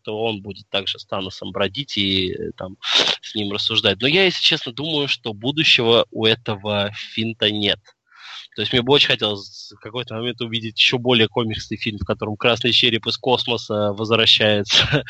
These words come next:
<laughs> и неонацисты в космосе, я не знаю, что еще придумать, но я боюсь, что это вот такая была как раз момент ради вау и того, что фанаты оценили, и, наверное, больше он нигде не сыграет. Я буду очень рад,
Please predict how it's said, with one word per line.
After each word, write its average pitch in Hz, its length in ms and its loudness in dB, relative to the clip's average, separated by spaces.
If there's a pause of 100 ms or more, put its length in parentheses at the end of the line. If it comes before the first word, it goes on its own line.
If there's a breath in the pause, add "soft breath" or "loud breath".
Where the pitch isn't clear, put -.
<laughs> - 320 -4
и 113 80 0 (640 loud breath)
неонацисты 123 1040 2
в - 80 -20
космосе, 110 720 -2
я 101 100 -2
не 101 80 -4
знаю, 104 260 -4
что - 280 0
еще 101 420 0 (960 loud breath)
придумать, 123 500 4
но 123 120 8
я 123 160 6
боюсь, 113 260 4
что - 220 2
это 107 160 -2
вот 101 120 -8
такая 101 280 -2
была 101 180 -4
как 101 120 -10
раз 98 180 -6
момент 110 400 4
ради 104 240 4
вау 104 400 4
и 101 520 0
того, 101 280 -2
что - 160 -6
фанаты 98 400 2
оценили, 127 480 4
и, 120 140 2
наверное, 107 360 2
больше 104 440 -2
он 95 180 -2
нигде 95 400 -2
не 98 100 0
сыграет. 95 600 0
Я 92 120 0
буду 104 220 -2
очень 107 300 4
рад, 92 180 0